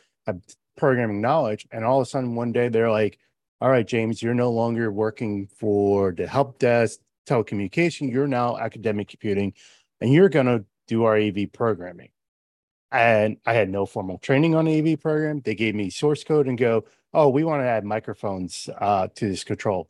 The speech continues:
make it work." So funny enough was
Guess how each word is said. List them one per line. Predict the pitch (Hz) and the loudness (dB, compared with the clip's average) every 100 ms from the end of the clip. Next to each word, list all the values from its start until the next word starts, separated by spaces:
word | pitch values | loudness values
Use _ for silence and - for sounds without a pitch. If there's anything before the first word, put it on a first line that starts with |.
| - | -2
make | 117 - | 0 2
it | 104 | 0
work." | 98 95 - _ _ _ _ _ _ _ _ _ _ _ _ | -2 -6 -10 _ _ _ _ _ _ _ _ _ _ _ _
So | - | -8
funny | - 147 180 | 0 4 6
enough | 160 151 160 - | 6 6 4 2
was | 117 110 - | -2 -2 -4